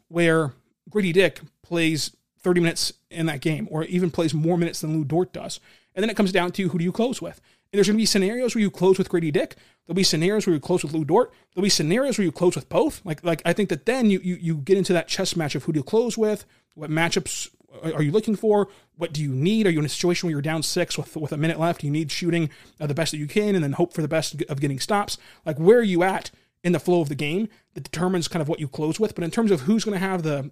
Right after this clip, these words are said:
P A announcers, you know, kind of treat of starting a game, I think it'll be Lou Dort, uh,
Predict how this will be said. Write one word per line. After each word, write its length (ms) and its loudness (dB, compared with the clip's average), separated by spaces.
P 240 2
A 20 2
announcers, 580 -2
you 120 -6
know, 140 -4
kind 220 -4
of 140 -8
treat 500 2
of 100 -2
starting 260 2
a 60 2
game, 260 2
I 60 -4
think 140 -6
it'll 100 -6
be 80 0
Lou 140 0
Dort, 280 -4
uh, 260 0